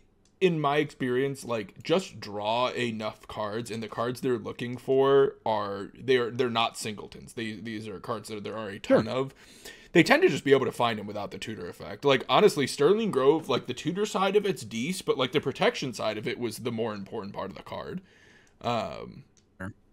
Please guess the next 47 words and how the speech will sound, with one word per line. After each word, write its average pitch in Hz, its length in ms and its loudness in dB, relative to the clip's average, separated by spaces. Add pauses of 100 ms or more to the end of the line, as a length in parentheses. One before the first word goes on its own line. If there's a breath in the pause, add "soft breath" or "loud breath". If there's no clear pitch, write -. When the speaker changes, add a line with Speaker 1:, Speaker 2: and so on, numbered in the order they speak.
(440)
Speaker 1:
so 113 560 2
I, 175 160 -2
I'm 220 140 2
surprised - 440 4
Speaker 2:
I, - 20 6
Speaker 1:
to - 20 -
Speaker 2:
I - 20 12
Speaker 1:
hear 196 60 10
Speaker 2:
think 170 100 10
Speaker 1:
that, - 60 6
Speaker 2:
the - 80 8
Speaker 1:
but - 60 6
I, 147 120 12
Speaker 2:
cards 190 140 6
Speaker 1:
but 202 100 6
I - 20 6
think 226 220 0
we 208 80 0
maybe 160 260 2
have 143 180 2
enough 127 200 -2
things 120 240 -8
that 117 80 -12
we 113 80 -8
could, 120 120 -8
like, 113 120 -6 (920)
you 147 100 -6
know, 117 60 -4
potentially 104 380 -10
take 107 220 -8
out 98 180 -10
that - 80 -14
it, - 120 -14 (140)
it's - 380 -16
worth 110 220 -10
having, 104 360 -12
maybe. 104 140 -10
Speaker 2:
Yeah. 98 200 -6
Speaker 1:
But, - 200 -14 (480 soft breath)
um, 139 300 0 (100)
are 127 80 2
you 185 160 2
interested 403 320 2
in 440 60 4
Speaker 2:
Uh, - 20 0
Speaker 1:
the 349 80 2
Solitudes? 107 640 -4